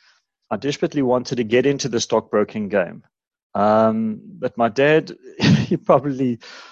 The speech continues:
he probably th-, he realized how, how tough it really is. And he tried to dissuade me for quite some time. And then eventually we came to agreement. At the time, he had a, a farm out at Henops River. And he said, "If you work on the farm at the weekends, you can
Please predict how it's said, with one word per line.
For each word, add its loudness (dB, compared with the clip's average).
he 4
probably 4
th-, -2
he 4
realized 4
how, 2
how 0
tough -4
it -8
really -2
is. -2
And -12
he -12
tried -4
to -16
dissuade -2
me -6
for -16
quite -4
some -10
time. -10
And -4
then -2
eventually -2
we 0
came -2
to -8
agreement. -4
At -8
the -8
time, -4
he -4
had 2
a, 2
a -10
farm 0
out -4
at -14
Henops -10
River. -2
And -4
he -4
said, -4
"If -6
you -4
work 2
on -2
the -6
farm -2
at -8
the -8
weekends, -8
you -16
can -20